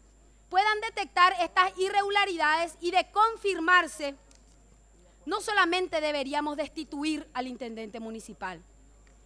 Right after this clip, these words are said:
deberíamos hacer el seguimiento, porque personas que malutilizan los fondos públicos sencillamente deberían estar presos, queridos compañeros,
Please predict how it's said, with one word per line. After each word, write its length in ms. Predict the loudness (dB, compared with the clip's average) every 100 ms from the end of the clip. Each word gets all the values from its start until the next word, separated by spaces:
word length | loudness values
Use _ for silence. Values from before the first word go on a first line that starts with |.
| _ _
deberíamos 580 | -2 0 0 0 2 0
hacer 260 | 0 0
el 120 | 0 -2
seguimiento, 800 | -4 -4 -4 -2 -4 -6 -12 -18 -20 -20 -14 -4
porque 280 | -2 -2
personas 680 | -2 -4 -2 0 0 0 -4 -20 -8
que 100 | 0
malutilizan 720 | 0 0 -4 -4 -4 -2 0
los 160 | 0 0
fondos 340 | 0 0 -2
públicos 640 | -4 -6 -6 -4 -4 -4 -8 -20 _ _
sencillamente 920 | 0 0 2 2 4 2 0 2 2 2
deberían 580 | 0 0 0 0 0 -2
estar 440 | -10 -2 2 2 -2 -14 _ _
presos, 580 | 4 4 4 -6 -14 -10
queridos 320 | -8 -6 -6 -6
compañeros, 600 | -4 -4 -4 -8 -12